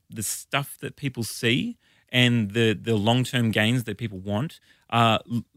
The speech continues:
generally longer than people think. And I know, uh, the, a lot of the research says, um, short-term is less than six months, long-term's, you know, longer than six months. But e-, each industry has its own lag, and understanding that lag is kinda key. So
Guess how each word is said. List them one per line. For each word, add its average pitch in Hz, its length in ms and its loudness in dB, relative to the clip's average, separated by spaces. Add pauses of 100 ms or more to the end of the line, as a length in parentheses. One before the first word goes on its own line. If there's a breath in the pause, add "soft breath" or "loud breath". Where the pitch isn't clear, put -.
(280)
generally 165 460 4
longer 127 420 4
than 113 320 2
people 110 440 -2 (180)
think. 104 280 -6 (200 soft breath)
And 127 240 4
I 135 160 2
know, 135 400 4
uh, 117 220 2
the, 104 140 0
a 113 40 4
lot 120 160 4
of 120 60 2
the 107 80 0
research 110 300 0
says, 104 300 -2
um, 98 360 2
short-term 117 500 0
is - 320 -6 (100)
less 110 260 -4
than 113 100 -4
six - 240 -10
months, 110 240 -4
long-term's, 110 680 0 (280 soft breath)
you 120 80 -2
know, 98 140 0
longer 127 360 4
than 104 140 0
six - 260 -12
months. - 260 -8 (340 soft breath)
But 117 260 2 (160)
e-, - 220 -4
each 190 280 0
industry 160 520 2
has 120 220 2
its 107 200 -4
own 123 280 2
lag, 139 460 2
and 131 180 2
understanding 139 480 2
that 110 120 2
lag 110 200 2
is 104 80 -6
kinda 104 220 -2
key. 98 240 -6
So 117 300 0